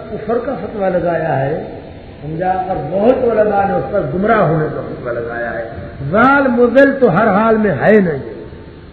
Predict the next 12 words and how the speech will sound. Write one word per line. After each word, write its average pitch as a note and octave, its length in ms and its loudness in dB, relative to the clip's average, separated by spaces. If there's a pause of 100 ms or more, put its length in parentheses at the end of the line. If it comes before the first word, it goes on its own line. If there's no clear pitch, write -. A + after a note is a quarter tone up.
(140)
ضال، A3 380 0 (2750)
ضال A3 500 2
اور A3 200 4 (840)
مضل G#3 580 2 (360)
وہ G3 140 -8
تو G3+ 200 -4
ہر G3 100 -2
حال G3 360 -4
میں F#3 120 -2
ہے D3+ 160 2 (100)
ہی F#3 140 4
ہے، G#3+ 380 0